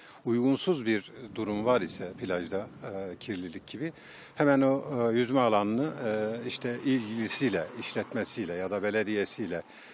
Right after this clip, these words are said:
e, hızlı bir iletişime geçerek, e, f-, faaliyeti durduruluyor. İşte, e, çeşitli tabelalarla, e, bir takım önlemlerle durduruluyor ve hemen takip numunesi alınıyor.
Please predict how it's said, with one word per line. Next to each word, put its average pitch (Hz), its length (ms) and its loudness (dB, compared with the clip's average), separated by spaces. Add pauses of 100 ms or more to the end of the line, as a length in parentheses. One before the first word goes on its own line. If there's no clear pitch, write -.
(140)
e, 101 260 0 (140)
hızlı 113 320 0
bir 104 60 0
iletişime 98 520 -2
geçerek, 120 560 -2
e, - 40 -12 (580)
f-, - 440 -14
faaliyeti 120 540 0
durduruluyor. 110 560 0
İşte, 98 360 -6 (500)
e, 98 300 -8 (400)
çeşitli - 460 -8
tabelalarla, 95 880 -2 (120)
e, 95 280 -4
bir 95 60 -14
takım 101 320 -8
önlemlerle 90 680 -4
durduruluyor 104 580 -4
ve 139 140 2
hemen 143 220 2
takip - 420 0
numunesi 90 400 -4
alınıyor. 90 380 -6